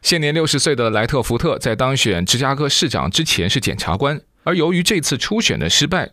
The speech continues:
他失去了四月份市长选举的参选资格。在初选中得票最多的是保罗·瓦拉斯，他之前啊，是芝加哥公立学校系统的负责人，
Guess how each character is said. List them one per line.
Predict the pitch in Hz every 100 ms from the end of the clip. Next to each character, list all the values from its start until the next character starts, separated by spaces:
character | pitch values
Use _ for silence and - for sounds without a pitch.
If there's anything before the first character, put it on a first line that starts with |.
| -
他 | -
失 | 92 110
去 | - 104
了 | 92
四 | -
月 | 117 90
份 | 110
市 | 92 139
长 | - 85
选 | 101 127
举 | 92
的 | 82 80
参 | - - 143
选 | 107
资 | - 143
格。 | 135 82 - _ _
在 | - 139 123
初 | 156
选 | 143 98
中 | 92 143
得 | 139 107
票 | 135 113
最 | - 151
多 | 113 170
的 | 165 - -
是 | -
保 | 104 78 69
罗· | 87 -
瓦 | 78
拉 | 78 127
斯， | - 160 - _ _
他 | - 170
之 | 202
前 | 180 98
啊， | 101 71
是 | - 107
芝 | -
加 | 135 143
哥 | 143 151
公 | 180 190
立 |
学 | 139 -
校 | - 131
系 | -
统 | - -
的 | 92
负 | -
责 | 139 82
人， | 78 67